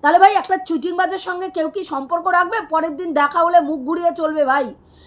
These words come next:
এ তো একটা চিটিংবাজ, মানুষের টাকা, মানুষের কষ্টের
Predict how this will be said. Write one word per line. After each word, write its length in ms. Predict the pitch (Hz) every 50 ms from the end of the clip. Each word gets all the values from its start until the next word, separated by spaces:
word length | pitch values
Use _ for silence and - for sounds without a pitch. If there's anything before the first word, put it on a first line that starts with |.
| - -
এ 100 | 226 240
তো 100 | 220 339
একটা 180 | 339 349 359 349
চিটিংবাজ, 720 | 349 - 320 269 339 359 349 339 349 330 285 - - - _ _ _ _ - 214
মানুষের 520 | 226 269 262 285 311 370 - 392 381 381 381 381
টাকা, 520 | 339 320 330 - 370 359 320 277 - - - _ _ _ _ -
মানুষের 520 | 226 302 320 330 339 392 440 415 403 403 403 403
কষ্টের 400 | 381 359 349 - - 403 403